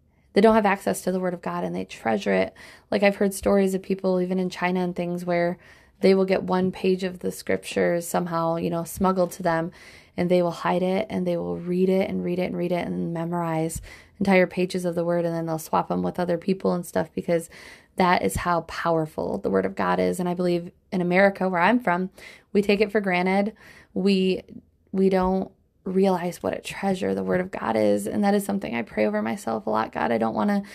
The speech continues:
take your word for granted. I don't wanna become apathetic to it. I don't wanna be complacent and take it for granted that I have access to this living and active word of God that is sharper than any double-edged sword." And it's,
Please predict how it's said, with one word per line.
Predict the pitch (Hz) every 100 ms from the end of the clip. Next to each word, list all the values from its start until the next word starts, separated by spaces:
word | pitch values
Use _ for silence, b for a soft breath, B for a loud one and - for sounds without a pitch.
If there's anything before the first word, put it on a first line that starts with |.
| B B -
take | 226 220 214
your | 202
word | 196
for | 196
granted. | 196 190 190
I | 190
don't | 202 208
wanna | 196 190 190 B B -
become | 196 208 202 202
apathetic | 190 190 - 196 202 -
to | 202
it. | 190
I | 196
don't |
wanna | 202 196
be | 196
complacent | - - 202 190 - 196 B B B B -
and | 190 180 175 180 -
take | - 196
it | 196
for | - 180
granted | 180 180 175
that |
I | 175 185
have | 180
access | - 180 175 - 190 -
to | 185
this | 180 170 185
living | 180 185 190 196 202 202 _ -
and | 185 190
active | 170 160 - 170
word | 165 160 170 165 165 165
of | 185 180
God | - 165 165 190 220 - B B B -
that | 190
is | 214 208
sharper | - 175 - 180
than | 175
any | 170 170
double-edged | 170 165 165 165 -
sword." | 196 175 170 - B B B -
And | 185 180 180
it's, | 190 190 - - -